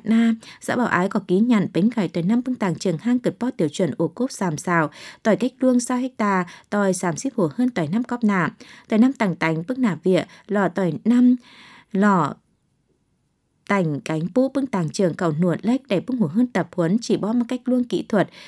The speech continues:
dệt bú tỏi tiêu chuẩn Việt Gáp. Cái nị nàng xã Bảo Ái hư có mồm liệu nà Việt dệt sườn nỉ.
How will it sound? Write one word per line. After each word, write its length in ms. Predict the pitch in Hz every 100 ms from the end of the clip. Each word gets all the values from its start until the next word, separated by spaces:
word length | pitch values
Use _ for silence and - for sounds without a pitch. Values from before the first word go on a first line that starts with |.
| - -
dệt 200 | - 214 196
bú 120 | - 262 -
tỏi 160 | 185
tiêu 220 | 175 180
chuẩn 260 | 165 202 151
Việt 240 | 175 156
Gáp. 260 | - 226 269 - - -
Cái 120 | 285
nị 200 | 269 190
nàng 220 | 185 190
xã 160 | 139 226
Bảo 140 | 226
Ái 340 | - 165 160 220
hư 80 | 269
có 140 | 254 190
mồm 240 | 190 175
liệu 180 | 180 175 -
nà 160 | 180 151
Việt 120 | 165
dệt 180 | 151 170
sườn 220 | 190 165
nỉ. 200 | 165 185